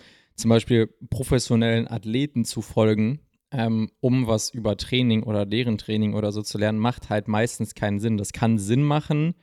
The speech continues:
ähm, zum Zwecke der Motivation. Das wäre jetzt aber nochmal ein anderes Thema, wo wir, das könnte man wieder sehr, sehr breit ausführen.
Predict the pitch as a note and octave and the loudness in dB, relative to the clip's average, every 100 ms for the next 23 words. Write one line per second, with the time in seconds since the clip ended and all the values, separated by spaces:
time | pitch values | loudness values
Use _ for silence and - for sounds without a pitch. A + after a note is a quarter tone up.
0 | _ _ - - _ A#2+ A2+ A2 A2 - | _ _ -20 -20 _ 2 4 4 2 0
1 | A#2 B2+ A#2+ A2+ A2 A2 G#2+ G2+ - A#2+ | 2 2 2 2 2 0 0 0 2 2
2 | D3+ F#3+ _ _ - G#2+ - - G#2 - | 2 -2 _ _ -10 -10 -10 -4 -4 -4
3 | G#2+ G#2 G#2+ A#2+ A#2 A2+ A#2 A#2 - - | -4 -2 0 0 0 0 0 -2 -2 2
4 | A#2 A2 A#2 A2+ A2+ A2 A2 - A2+ A2+ | 2 4 2 0 -2 -2 -6 -4 0 2
5 | A2+ A2+ A2 A2+ A2+ G#2+ A2 G#2+ A#2+ - | 2 4 4 4 2 0 0 0 0 2
6 | B2 | 0